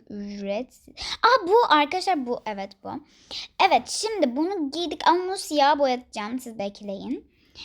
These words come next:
Aşağı inelim. Kıyafet, kıyafet, kıyafet, kıyafet. Şimdi böyle siyah elbise gibi bir şey. Yani siyah bir elbise bulmam lazım.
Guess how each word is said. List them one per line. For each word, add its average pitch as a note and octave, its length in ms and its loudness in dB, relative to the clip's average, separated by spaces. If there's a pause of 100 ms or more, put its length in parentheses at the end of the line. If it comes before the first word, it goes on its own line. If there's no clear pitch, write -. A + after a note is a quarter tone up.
(480)
Aşağı A#3 460 -4
inelim. C4+ 480 0
Kıyafet, F#4 1000 4
kıyafet, D#4 520 -6
kıyafet, B3+ 440 -8
kıyafet. A3+ 720 -10 (220)
Şimdi A#4 600 -2
böyle G#4+ 200 4
siyah F#4 680 2
elbise C#4+ 400 -6
gibi C#4+ 400 -6
bir B3 100 -2
şey. A#3 460 0
Yani B3 240 0
siyah E4+ 400 -4 (120)
bir E4 160 -8
elbise A3+ 680 -4
bulmam F#3+ 600 -8
lazım. C4+ 760 -2